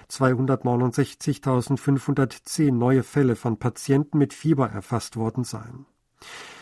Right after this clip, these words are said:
Insgesamt seien seit Ende April eine Million vierhundertdreiundachtzigtausend Menschen in Nordkorea daran erkrankt.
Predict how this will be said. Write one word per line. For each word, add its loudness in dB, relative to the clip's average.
Insgesamt 4
seien 2
seit 2
Ende 0
April 2
eine 2
Million 2
vierhundertdreiundachtzigtausend -2
Menschen -2
in 0
Nordkorea 0
daran -2
erkrankt. -10